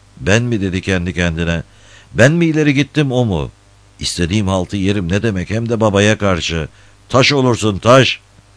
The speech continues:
Akbaba kordonun içinden çıkıp geldi. Sıkı sıkı koluna girip, "Gel." dedi, "şöyle arabaya geçelim."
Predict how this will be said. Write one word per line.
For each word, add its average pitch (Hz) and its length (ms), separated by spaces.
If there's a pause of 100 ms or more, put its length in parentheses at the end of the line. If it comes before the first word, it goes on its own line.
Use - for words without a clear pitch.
(420)
Akbaba 156 380
kordonun 143 520
içinden 123 420
çıkıp 101 360
geldi. 80 380
Sıkı 135 280
sıkı 123 280
koluna 101 380
girip, 87 260 (420)
"Gel." 98 280
dedi, 78 180
"şöyle 98 260
arabaya 92 320
geçelim." 76 580